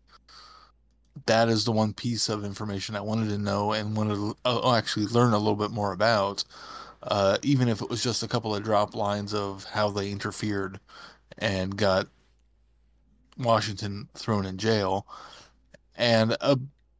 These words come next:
better explanation afterwards of, you know, how history rewrites itself around that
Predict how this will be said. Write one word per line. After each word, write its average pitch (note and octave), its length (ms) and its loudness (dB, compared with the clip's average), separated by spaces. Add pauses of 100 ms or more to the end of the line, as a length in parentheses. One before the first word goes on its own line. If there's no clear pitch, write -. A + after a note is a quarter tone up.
(180)
better C#3 760 6
explanation A2 1000 -8 (160)
afterwards G#2+ 560 -6
of, G2 320 -10
you B2 120 -6
know, G2+ 200 -4
how G2+ 260 0
history G#2 440 -6
rewrites G2 600 -6
itself - 720 -6
around F#2+ 480 -2
that F#2 260 -6